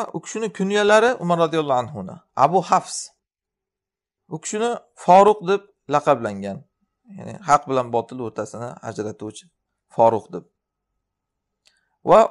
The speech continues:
onalari Hantama bintu Hisham ibn al-Mughira al-Mahzumiyya. Umar roziyallohu anhu onalari. Bu Hantama bintu Hisham Abu Jahl ibn Hishamni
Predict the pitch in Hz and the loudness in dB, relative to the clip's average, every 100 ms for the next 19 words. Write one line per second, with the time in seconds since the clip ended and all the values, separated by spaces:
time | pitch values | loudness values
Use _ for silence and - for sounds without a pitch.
0 | 156 185 202 202 214 254 - 185 185 214 | 6 6 4 2 0 -2 0 0 2 -2
1 | 220 190 196 196 175 214 208 180 180 180 | -2 -4 -6 -4 -4 0 0 -2 -4 -4
2 | 175 190 190 208 170 165 160 147 160 165 | -4 -2 -2 2 2 2 -2 -2 -4 -4
3 | 139 104 170 _ _ _ _ _ _ _ | -4 -6 -8 _ _ _ _ _ _ _
4 | _ _ _ _ _ _ _ _ _ _ | _ _ _ _ _ _ _ _ _ _
5 | _ _ _ _ _ 143 160 165 156 147 | _ _ _ _ _ -2 4 4 4 2
6 | 135 131 131 120 135 113 92 85 _ _ | 0 -2 -2 0 2 2 0 -4 _ _
7 | _ _ _ - 175 220 208 _ _ _ | _ _ _ -8 -2 -2 -2 _ _ _
8 | - 160 170 202 208 220 180 180 170 165 | 0 2 2 0 -2 -2 -4 -6 -8 -12
9 | 143 170 220 214 _ _ _ _ _ _ | -4 0 0 -2 _ _ _ _ _ _
10 | _ _ _ _ - 143 165 175 175 208 | _ _ _ _ 4 4 4 -2 2 0
11 | 180 160 - 151 170 160 151 147 165 151 | 0 -8 -10 -10 -8 -10 -10 -4 -2 0
12 | 165 214 | -4 -8